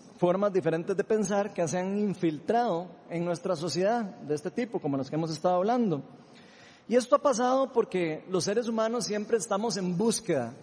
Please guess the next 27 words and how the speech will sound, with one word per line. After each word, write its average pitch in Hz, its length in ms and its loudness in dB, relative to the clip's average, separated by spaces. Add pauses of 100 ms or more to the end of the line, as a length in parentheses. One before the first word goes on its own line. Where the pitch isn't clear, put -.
(600)
de 160 140 0
poder 165 320 2
entender 196 760 -2 (380)
las 151 180 2
realidades 151 460 0
espirituales. 170 680 -2
¿Por 151 220 -4
qué 190 160 -4
es 214 160 -2
que 220 180 -4 (320)
las 151 160 0
cosas 175 240 -2
son 180 180 -2
como 175 200 -2
son? 170 380 -2 (420)
Andamos 170 340 0
con 185 200 -2
hambre 208 480 2 (320)
de, 156 220 0
de 160 340 -2
entender 175 840 2 (540)
cómo 185 200 4
funciona 185 720 0
el 185 140 2
mundo 165 280 2
espiritual. 196 680 0 (1000)
Ahora, 185 520 4